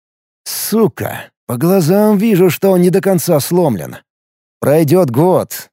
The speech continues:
два, может, пять, но эта мразь снова возьмётся за старое.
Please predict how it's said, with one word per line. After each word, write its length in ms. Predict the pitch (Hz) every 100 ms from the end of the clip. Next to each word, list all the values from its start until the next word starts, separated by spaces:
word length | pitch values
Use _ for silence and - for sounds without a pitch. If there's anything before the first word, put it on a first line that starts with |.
| -
два, 640 | 98 170 202 143 67 - - _ _
может, 460 | - 214 175 156 -
пять, 420 | 113 60 - - _ _
но 160 | 90 127
эта 220 | 147 160
мразь 300 | 156 175 165
снова 380 | - 185 208 139
возьмётся 520 | 143 127 160 139 143
за 140 | 135 156
старое. 580 | - 135 76 60 -